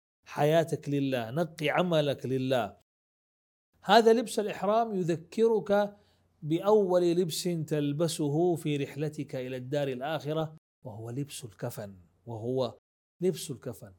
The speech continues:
بالإحرام عندما تحرم يحرم عليك ما كان حلالاً لك قبل ذلك من أجل الله،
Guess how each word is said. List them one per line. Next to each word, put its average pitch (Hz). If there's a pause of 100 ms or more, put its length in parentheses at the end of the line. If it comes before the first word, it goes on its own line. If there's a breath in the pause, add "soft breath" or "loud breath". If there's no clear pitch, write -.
(340)
بالإحرام 202
عندما 165
تحرم 156 (460)
يحرم 214
عليك 190 (680)
ما 180
كان 202
حلالاً 180
لك 175
قبل 170
ذلك 202 (340)
من 147
أجل 151
الله، 139